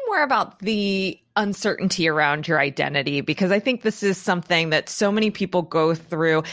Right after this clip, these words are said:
In fact, I'm seeing it with our, some of our members and, like, mastermind participants right now, where they're asking some really big questions about their businesses and how they might wanna pivot post covid and,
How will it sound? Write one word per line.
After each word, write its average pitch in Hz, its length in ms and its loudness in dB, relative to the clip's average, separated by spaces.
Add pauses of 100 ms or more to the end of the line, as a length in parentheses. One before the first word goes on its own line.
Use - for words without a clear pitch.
(140)
In 233 80 2
fact, 233 340 0
I'm 262 200 2
seeing 285 280 0
it 214 60 0
with 196 160 0
our, 175 220 2
some 202 180 -2
of 190 120 0
our 175 100 2
members 160 560 0
and, 139 100 -4
like, 120 200 -2
mastermind 151 580 0
participants 156 760 -4
right 143 240 0
now, 165 320 2
where 151 560 2 (360)
they're 170 640 0
asking 214 420 0
some 180 220 0
really 180 220 4
big 170 180 -4
questions 165 440 -4
about 147 220 -2
their 147 100 -2
businesses 143 680 -2
and 131 100 -8
how 175 280 -2
they 190 100 0
might 175 200 0
wanna 156 200 -2 (260)
pivot 170 420 0
post 170 360 -2
covid 165 520 2
and, 143 240 -4